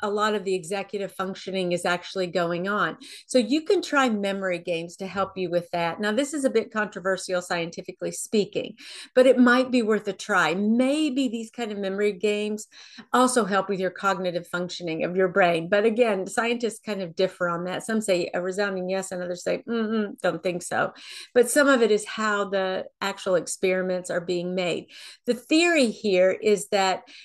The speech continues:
you are giving your brain a workout in the here and now, and that these razor sharp drills that you can, you can, you're doing can actually help you when you're tempted to respond very quickly with a new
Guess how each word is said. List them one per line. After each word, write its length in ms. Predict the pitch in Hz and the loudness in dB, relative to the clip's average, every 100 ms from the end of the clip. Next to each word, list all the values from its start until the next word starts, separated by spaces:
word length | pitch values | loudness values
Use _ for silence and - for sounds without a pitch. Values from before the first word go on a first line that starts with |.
| - | 0
you 160 | 233 | 4
are 80 | 233 | 6
giving 420 | 196 247 285 302 | 6 2 2 4
your 80 | 262 | 2
brain 320 | 190 220 220 | 4 2 2
a 60 | 202 | 0
workout 880 | 170 170 214 254 - 180 165 165 - | -2 0 0 0 -4 -4 -4 -6 -6
in 120 | 214 196 | -6 -6
the 80 | |
here 280 | 185 247 240 | -4 2 2
and 160 | 220 196 | 2 -2
now, 260 | 180 160 - | 0 0 -2
and 120 | 196 | -4
that 200 | 185 185 | -4 -4
these 260 | 202 254 220 | -2 -2 -2
razor 520 | 190 202 220 233 269 | -2 0 0 0 -4
sharp 500 | 254 - 233 233 226 - 160 | -4 -4 0 0 -2 -10 -6
drills 480 | 202 214 226 247 | 0 2 2 0
that 160 | 208 - | -2 -6
you 160 | 214 214 | -6 -4
can, 360 | 226 202 170 - - | -4 -4 -8 -16 -8
you 180 | 220 | -8
can, 320 | 220 214 190 185 - - - - | -2 -2 -2 -4 -16 -20 -20 -2
you're 240 | 220 214 | 2 4
doing 600 | 202 262 302 226 190 190 - - - | 6 6 6 4 2 -4 -12 -8 0
can 140 | 233 | 2
actually 420 | 220 220 - 226 | 2 0 2 2
help 480 | 208 - 277 339 339 | 2 -4 -2 -2 -2
you 160 | 233 202 | -2 0
when 160 | 202 | -2
you're 100 | 190 | -4
tempted 380 | 185 220 214 214 | -6 -6 -6 -6
to 60 | 196 | -4
respond 400 | 202 - 202 190 | -4 0 -2 0
very 180 | 185 | -2
quickly 340 | 175 208 202 196 | -2 -6 -4 -4
with 200 | 185 185 | -4 -4
a 60 | |
new 500 | 180 180 180 180 185 | -4 -2 -2 -4 -6